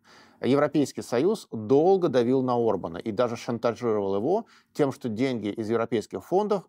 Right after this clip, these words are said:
не пойдут в Венгрию. Но, в конце концов, Орбан, удостоверившись в том, что Венгрия получит деньги от фондов Е С, все-таки согласился, включил задний ход,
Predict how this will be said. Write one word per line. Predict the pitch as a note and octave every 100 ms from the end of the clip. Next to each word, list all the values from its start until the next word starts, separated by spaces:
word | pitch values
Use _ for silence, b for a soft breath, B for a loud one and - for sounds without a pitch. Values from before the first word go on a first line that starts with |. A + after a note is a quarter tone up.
| _
не | C3 E3+ G3
пойдут | D3 B2 A#2 A2+
в |
Венгрию. | F2+ E2 E2+ E2+ - b b _
Но, | B2 D#3 A#3+ A3+
в |
конце | - C#3 - D3
концов, | B2 - D#3 -
Орбан, | C#3 G#2 G#2 -
удостоверившись | A#2+ B2+ C3 B2+ A#2+ G#2 A2+ -
в |
том, | - G2+ F2+ b b b
что | - - C3 G2+ F2+ b -
Венгрия | A2 A#2 A#2+ G2+ G2+
получит | - C3 C#3 A#2 - F#2
деньги | F#2+ G#2 F#2+ F#2 -
от | G#2+ -
фондов | - G#2+ F#2+ F#2
Е | F#2+ C3 G#3
С, | - b b _
все-таки | - F#3+ - D#3
согласился, | - C3 C3 A2+ D3+ E3+ -
включил | - A2+ - C3+
задний | A2+ G#2 F#2
ход, | F#2+ F#3 A3 -